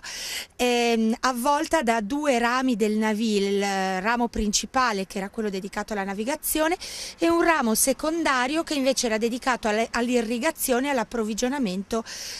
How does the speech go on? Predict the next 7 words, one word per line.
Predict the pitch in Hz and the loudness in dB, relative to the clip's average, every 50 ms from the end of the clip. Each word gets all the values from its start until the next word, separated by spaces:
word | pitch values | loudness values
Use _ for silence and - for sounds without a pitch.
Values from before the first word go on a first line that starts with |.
| - - - | -14 -6 -2
delle | 226 254 240 233 226 214 | 0 2 4 4 2 2
persone | - 277 294 277 - - 202 196 226 240 | 2 0 0 2 0 -2 -2 -4 -4 -2
che, | - 262 240 202 185 | 0 0 0 0 0
ah, | 180 196 226 | -2 -4 -4
vivevano | 226 233 240 240 214 214 196 202 190 180 190 - | -4 -4 -2 -2 -2 -2 -2 -2 -4 -6 -8 -10
qua. | - - - - - - - - - - - - - - - - - - - - - | -12 -16 -18 -18 -18 -20 -16 -14 -14 -12 -14 -14 -16 -18 -18 -20 -20 -20 -20 -14 -6
Ehm, | - 262 277 277 277 269 269 262 254 254 254 247 247 240 240 240 233 | 0 2 4 4 4 4 4 4 4 2 2 2 2 2 2 0 0